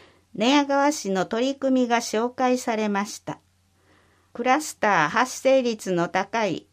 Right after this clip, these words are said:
高齢者施設などを最優先とし、ワクチンの供給量に応じて六十五歳以上を細かく分類するなど、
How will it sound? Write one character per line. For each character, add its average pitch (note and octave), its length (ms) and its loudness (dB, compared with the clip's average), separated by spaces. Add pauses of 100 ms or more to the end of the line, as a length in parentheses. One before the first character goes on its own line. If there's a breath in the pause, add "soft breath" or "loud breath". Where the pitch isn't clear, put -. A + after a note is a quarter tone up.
(120)
高 C#4 260 4
齢 C#4+ 220 6
者 C4 220 0
施 C4 140 -10
設 A#3 360 -2
な G#3+ 180 2
ど F#3 260 0
を F#3 60 0
最 C4 440 0
優 B3 180 2
先 E3+ 320 -2
と C#3 160 -6
し、 - 300 -12 (840 soft breath)
ワ B3+ 160 2
ク C#4 160 2
チ G3 220 -4
ン F3+ 100 0
の E3+ 160 0
供 B3 300 -2
給 C4+ 320 0
量 F#3+ 260 2
に E3+ 200 0
応 G#3 220 2
じ F3+ 140 -10
て - 300 -4 (420 soft breath)
六 A#3+ 320 -2
十 C4 260 0
五 B3 180 0
歳 B3+ 500 0
以 B3+ 60 -4
上 A#3+ 220 2
を F#3 360 0
細 C4 260 0
か C#4+ 140 -4
く F3+ 160 -6
分 G#3+ 320 0
類 G#3+ 220 -2
す F#3+ 180 -10
る F#3+ 140 -4
な F3 180 -4
ど、 - 160 -10